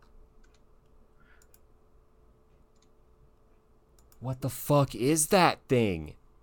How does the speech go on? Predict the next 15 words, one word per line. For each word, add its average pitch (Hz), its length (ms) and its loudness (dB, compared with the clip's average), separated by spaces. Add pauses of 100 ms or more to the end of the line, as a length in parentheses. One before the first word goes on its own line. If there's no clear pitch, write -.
(1300)
It's 90 140 -8
sold. 107 440 2 (1800)
There's 95 200 -8
bidders 110 360 -2
on 92 160 -2
it. 85 160 -8 (2750)
What - 160 -12
the 135 80 -6
fuck - 320 -8
is 156 200 -2
it? 190 400 -2
<laughs> - 80 -14 (1900)
I'm - 100 -12
gonna 90 200 -8 (200)
reverse 92 580 -8